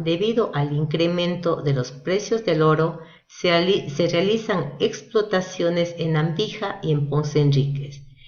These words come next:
Esta explotación se realizó en organizaciones de pequeños mineros,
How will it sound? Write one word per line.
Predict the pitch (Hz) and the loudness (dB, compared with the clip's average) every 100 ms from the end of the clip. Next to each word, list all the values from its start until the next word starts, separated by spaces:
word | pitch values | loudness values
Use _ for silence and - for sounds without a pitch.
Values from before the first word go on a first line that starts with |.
| - _ _ _ | -20 _ _ _
Esta | - 285 277 | -2 2 0
explotación | 170 170 185 175 175 - 196 190 196 | 0 -2 -4 -2 -2 0 2 2 0
se | - 170 | -6 -2
realizó | 151 143 156 - 196 202 - | 2 2 2 0 0 0 0
en | 160 | 0
organizaciones | 151 156 160 160 165 160 190 190 185 | 2 2 0 0 -2 2 2 2 0
de | 143 | -2
pequeños | 143 143 190 214 247 - | -2 -2 0 2 0 0
mineros, | 214 185 170 180 202 | 0 4 4 2 -4